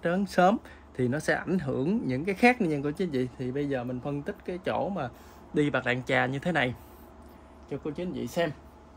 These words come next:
Thì á, <coughs> nhà thiết kế người ta đã tính chuẩn rồi. Thì đối với Suzuki nè, người ta còn bắt chết nha cô chú, anh chị. Cậu lấy cái lò xo này nè, người ta còn làm cái móc, người ta bắt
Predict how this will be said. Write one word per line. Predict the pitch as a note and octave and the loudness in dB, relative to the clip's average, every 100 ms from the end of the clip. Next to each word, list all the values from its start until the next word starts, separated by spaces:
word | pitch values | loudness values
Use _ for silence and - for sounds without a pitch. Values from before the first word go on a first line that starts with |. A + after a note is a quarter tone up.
| - - - - - - - - - - | -20 -20 -20 -20 -18 -14 -14 -16 -20 -4
Thì | D3+ D3 D3+ | 2 4 4
á, | G3+ - - - | 2 -4 -14 -10
<coughs> | - - - | -10 -10 -8
nhà | C3+ C3+ | -4 -2
thiết | F#3+ F#3+ | -2 2
kế | G#3 | 4
người | G#3+ | 4
ta | D#3 D3 | 2 2
đã | E3 | 2
tính | G#3+ A#3 | 2 0
chuẩn | - B2+ | 0 0
rồi. | F#3+ C#3 A2+ - - - - | 2 4 2 -6 -20 -14 -2
Thì | C#3 C3+ | 2 4
đối | D#3 A3 | 4 4
với | G#3+ G3+ | 2 2
Suzuki | D#3+ D3 D#3 D3+ | 2 4 4 4
nè, | C#3 | 2
người | B2+ A#2+ | 0 -2
ta | C#3+ | -2
còn | C3+ C3 | -2 -2
bắt | - - | 0 6
chết | G#3+ D#3+ | 6 4
nha | C#3 | -2
cô | |
chú, | D3 | 0
anh | F#3 | 2
chị. | C#3 - - - | 0 -2 -8 -2
Cậu | C#3+ | 2
lấy | F3 | 2
cái | F3+ E3+ | 2 2
lò | C3 | 2
xo | - D3+ C#3+ | 2 2 2
này | C3 | 0
nè, | A#2+ - - - - | -6 -14 -20 -20 -8
người | B2+ | -2
ta | D3 | -2
còn | C3+ B2+ | 0 2
làm | B2+ B2+ | 2 2
cái | F3 | 4
móc, | G#3 - - | 4 2 -8
người | B2 | -4
ta | C3+ | -2
bắt | D3+ | -4